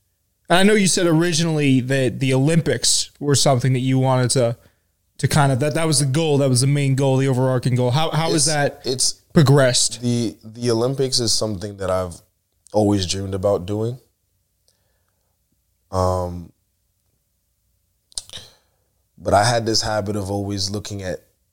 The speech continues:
Speaker 2: like, a big overarching picture, and then because the big, big goal is so big, you know, and I'm nowhere near the big goal,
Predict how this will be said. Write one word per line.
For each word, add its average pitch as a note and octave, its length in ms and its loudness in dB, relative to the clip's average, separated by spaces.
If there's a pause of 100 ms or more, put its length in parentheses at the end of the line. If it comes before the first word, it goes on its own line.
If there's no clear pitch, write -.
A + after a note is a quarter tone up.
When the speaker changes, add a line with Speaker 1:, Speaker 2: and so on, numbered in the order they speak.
(1400)
Speaker 2:
like, F#2+ 260 -6 (100)
a G2 60 -10
big G2 280 -4
overarching G2 600 -2
picture, F#2 460 -8 (1040)
and F#2+ 220 -4
then F2+ 240 -12 (2750)
because A2 380 0
the A#2 120 -2
big, G#2+ 480 -4
big B2+ 260 -4
goal B2+ 300 -2
is A2 100 0
so B2+ 300 0
big, A2+ 400 -2 (800)
you A2+ 160 -16
know, F#2+ 320 -2
and F#2 140 -6
I'm G2+ 220 -4
nowhere B2+ 340 0
near C3+ 280 0
the A#2+ 120 -4
big G#2 260 -8
goal, F#2 340 -20